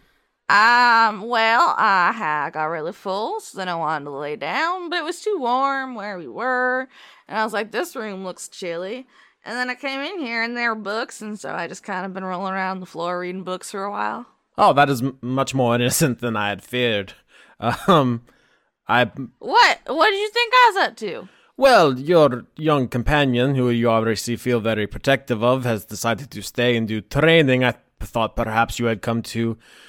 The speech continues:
Speaker 2: shoot me in back of head or something to, for protect.
Speaker 1: Oh,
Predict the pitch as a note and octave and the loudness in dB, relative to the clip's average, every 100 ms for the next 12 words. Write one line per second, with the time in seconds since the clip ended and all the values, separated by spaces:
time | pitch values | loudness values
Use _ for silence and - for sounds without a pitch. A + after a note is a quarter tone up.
0 | _ - - E3 D3 D3+ D3+ C#3 B2 A#2+ | _ -6 2 2 4 4 4 6 4 4
1 | B2 G#2+ B2 F#2+ A2+ - _ - A2+ G#2+ | 0 2 2 2 -4 -18 _ -6 -4 -2
2 | - B2+ A2 - G2+ F#2+ - _ - - | 0 0 0 -4 -4 -4 -12 _ -16 -6
3 | B2 A2+ - _ - - A#2 F2+ - - | -2 -2 -4 _ -8 -2 -2 -2 -10 -16
4 | - _ _ _ _ _ _ _ _ _ | -16 _ _ _ _ _ _ _ _ _
5 | F#4+ G#4+ F#4 C4 F3 F3+ | 2 6 6 4 2 -6